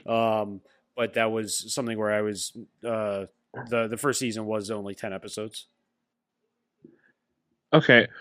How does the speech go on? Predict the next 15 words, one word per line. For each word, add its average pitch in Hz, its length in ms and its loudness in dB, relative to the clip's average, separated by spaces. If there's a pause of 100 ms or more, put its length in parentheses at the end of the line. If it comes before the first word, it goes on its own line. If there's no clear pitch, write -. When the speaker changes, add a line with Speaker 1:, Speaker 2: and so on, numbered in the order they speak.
(120)
Speaker 2:
what 165 140 12
was 190 260 12
the, 139 640 12 (2500)
what 151 260 10
was 170 300 10
the 117 920 10
last 110 400 8
thing 107 340 6
that 98 240 10
y-, 95 340 -6 (220)
what 131 220 10
was 135 180 8
in 120 300 6 (180)
episode 101 460 6
ten? 85 360 4